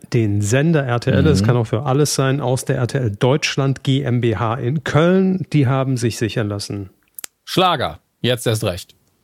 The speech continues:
Speaker 1: Da habt ihr's. Kommt,
Speaker 2: Nein.
Speaker 1: kommt nicht mehr drum rum. Es ist, jetzt ist wirklich vorbei.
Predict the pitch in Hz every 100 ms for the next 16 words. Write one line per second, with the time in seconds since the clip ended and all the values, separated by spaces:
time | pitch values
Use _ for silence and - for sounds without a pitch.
0 | _ _ - 98 104 - 139 - _ _
1 | _ _ _ _ - 120 - - _ _
2 | _ _ - 120 95 82 - 123 127 135
3 | 127 127 123 120 98 - - - - -
4 | - - _ _ _ _ - 127 - -
5 | 123 - - - 131 - 131 - - 117
6 | 104 113